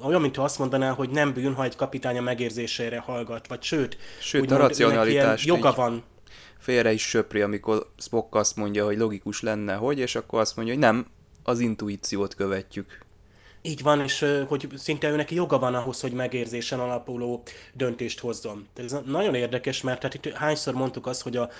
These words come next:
Speaker 1: a csillagflotta kapitánynak annak az, ö, mindenkori amerikai elnöknél sokkal nagyobb hatalma és felelőssége van. Tehát itt, itt, ö, na, tehát itt egy, tényleg egy kórképet kapunk a Körkről. Tehát valami őt, őt fúrja,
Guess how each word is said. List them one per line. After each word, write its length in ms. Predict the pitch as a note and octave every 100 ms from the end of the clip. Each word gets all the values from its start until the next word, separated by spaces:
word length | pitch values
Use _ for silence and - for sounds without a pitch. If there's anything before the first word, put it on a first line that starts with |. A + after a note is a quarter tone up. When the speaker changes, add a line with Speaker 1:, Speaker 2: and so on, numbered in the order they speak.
| - -
Speaker 1:
a 80 | A#2+
csillagflotta 560 | - D#3+ D3+ D3 C3+
kapitánynak 640 | A#2 - C#3 C#3 C3+ C3 C3+
annak 280 | B2+ B2
az, 160 | B2+ A#2+
ö, 240 | B2+ B2 B2 - G#2 D#2+ A#2 A#2 F2 A2
mindenkori 520 | C#3 C#3+ A#2+ B2+ B2
amerikai 440 | B2+ B2+ A#2+ B2
elnöknél 380 | C3 C3 A#2 B2
sokkal 380 | - C3 - B2
nagyobb 440 | A#2+ A#2 A2 C#3+ - - -
hatalma 420 | - C3 C3 A#2+
és 140 | A#2+ -
felelőssége 680 | C3 A#2+ A#2+ - B2 B2
van. 320 | A#2 G#2+ G#2 G#2 _ _ _ - - - _ _
Tehát 200 | - C3
itt, 180 | C3+ C3+
itt, 320 | C3+ C#3 -
ö, 100 | C#3 C3+ - A#2
na, 200 | C#3+ C#3
tehát 180 | F#3+ -
itt 120 | C#3+
egy, 100 | C#3+
tényleg 260 | - G3 C#3+
egy 160 | A#2+ - - _
kórképet 720 | - F3+ E3+ - C3+ B2+ B2
kapunk 420 | - B2+ B2+ A#2 B2
a 80 |
Körkről. 640 | A#2 C3 A#2+ - A#2 G#2 G#2
Tehát 160 | - -
valami 460 | C#3+ E3+ D#3 D3
őt, 300 | C3+ B2+ - C3+
őt 200 | B2+ -
fúrja, 680 | - D3+ C3 A2 A2 B2